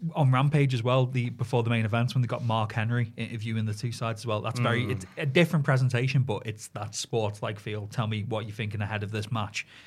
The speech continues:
Speaker 1: Get in the ring, see you out there."
Speaker 2: Yeah, I like stuff like that. More of that. And, and they do it very well on, on Raw. They do.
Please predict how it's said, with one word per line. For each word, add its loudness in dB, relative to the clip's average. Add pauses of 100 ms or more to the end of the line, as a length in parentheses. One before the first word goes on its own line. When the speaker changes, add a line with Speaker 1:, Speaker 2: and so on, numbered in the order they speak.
(140)
Speaker 1:
Get -2
in -2
the 2
ring, 2
see -8
you -6
out -8
there." -6
Speaker 2:
Yeah, 0
I 6
like 6
stuff -4
like -4
that. -4
More 10
of 4
that. 2
And, 4
and 6
they 8
do 8
it 6
very 8
well 2 (400)
on, 2
on 0
Raw. -2 (220)
They 0
do. -2